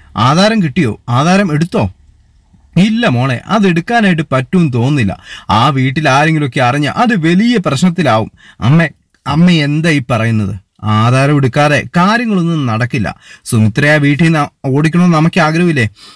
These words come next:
അവളെ ആ വീട്ടിൽ നിന്ന് ഓടിക്കണമെന്ന് ആഗ്രഹമുണ്ട് മോളെ. പക്ഷെ ആ വീട്ടിൽ ആരെങ്കിലുമൊക്കെ അറിഞ്ഞ വലിയ പ്രശ്നമാവും. ആ വീട്ടിൽ നിന്നും എന്നെ തല്ലിയിറക്കും. അതിന് കാണാതെ പോകുന്ന ഒരു matter ഇല്ലല്ലോ അമ്മേ.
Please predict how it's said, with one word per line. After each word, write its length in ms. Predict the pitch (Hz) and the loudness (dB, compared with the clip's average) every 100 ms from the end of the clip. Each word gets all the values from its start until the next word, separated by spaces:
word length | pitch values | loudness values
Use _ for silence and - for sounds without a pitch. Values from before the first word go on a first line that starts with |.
| _ | _
അവളെ 320 | 254 277 277 233 | 0 2 2 2
ആ 80 | |
വീട്ടിൽ 380 | 180 175 196 220 | 2 2 0 0
നിന്ന് 220 | 196 175 | 0 0
ഓടിക്കണമെന്ന് 440 | 202 214 240 226 156 | 0 0 0 0 2
ആഗ്രഹമുണ്ട് 400 | 156 170 165 151 | 0 0 0 0
മോളെ. 300 | 139 135 101 | 0 -2 -2
പക്ഷെ 280 | 180 170 180 | -2 0 2
ആ 180 | 175 | 4
വീട്ടിൽ 380 | 214 175 175 185 | 4 4 2 2
ആരെങ്കിലുമൊക്കെ 600 | 147 170 190 190 156 160 | 2 4 4 4 2 0
അറിഞ്ഞ 360 | 127 131 160 127 - - - 190 | 2 2 0 -2 -8 -20 -4 0
വലിയ 360 | 254 254 214 135 | 2 2 0 -2
പ്രശ്നമാവും. 520 | 147 139 214 180 120 - | -4 -4 -2 -2 -4 -2
ആ 120 | 190 | 0
വീട്ടിൽ 420 | 220 175 208 220 214 | 2 2 2 0 2
നിന്നും 260 | 208 139 180 247 | 2 0 0 0
എന്നെ 180 | 214 - | 0 0
തല്ലിയിറക്കും. 580 | 156 156 196 147 127 107 - | -2 2 2 2 -2 -4 0
അതിന് 220 | 120 170 - | 2 2 0
കാണാതെ 400 | 123 135 170 202 | 0 2 2 2
പോകുന്ന 340 | 196 190 190 202 | 0 0 2 2
ഒരു 160 | 196 | 2
matter 400 | 202 175 190 220 | 2 2 2 2
ഇല്ലല്ലോ 400 | 190 190 226 226 | 2 2 2 0
അമ്മേ. 260 | 165 123 | 0 0